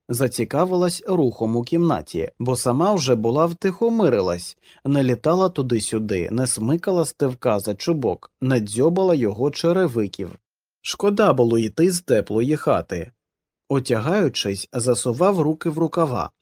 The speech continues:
шапку все ніяк не міг знайти на вішалці.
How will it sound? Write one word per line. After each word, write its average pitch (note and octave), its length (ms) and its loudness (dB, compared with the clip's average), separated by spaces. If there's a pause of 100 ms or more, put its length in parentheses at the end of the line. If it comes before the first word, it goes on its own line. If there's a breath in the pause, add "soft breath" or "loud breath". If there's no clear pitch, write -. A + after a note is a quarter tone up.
(240)
шапку F#3+ 760 0
все D3 280 0
ніяк C#3+ 460 0
не D#3 140 2
міг A2 260 -2
знайти C3 580 0
на A#2 160 -2
вішалці. F#2 760 -4